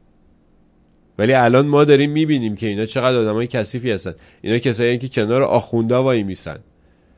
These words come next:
به خاطر دو هزار پول، به خاطر دو هزار پول کنار متجاوزین به مردم ایران وای میسن، ازشون دفاع می‌کنن با حرفای قشنگ قشنگ، با حرفای پوپولیستی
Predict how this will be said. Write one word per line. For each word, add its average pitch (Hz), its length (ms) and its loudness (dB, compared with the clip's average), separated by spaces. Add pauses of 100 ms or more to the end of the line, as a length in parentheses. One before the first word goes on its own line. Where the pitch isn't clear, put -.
(460)
به 120 100 2
خاطر 127 320 4
دو 147 160 6
هزار 147 240 6
پول، 139 420 2 (1400)
به 123 120 2
خاطر 139 400 2
دو 143 300 2
هزار 147 280 0
پول 147 360 -6
کنار 131 460 0
متجاوزین 113 1040 0
به 131 140 0
مردم 117 520 -2
ایران 110 380 -2
وای 92 200 -4
میسن، 85 340 -10 (440)
ازشون 120 420 -2
دفاع 110 340 0
می‌کنن 90 440 -10 (1800)
با 151 100 6
حرفای 139 360 4
قشنگ 110 380 0
قشنگ، 90 440 -6
با 101 100 -4
حرفای 107 300 0
پوپولیستی 98 840 -4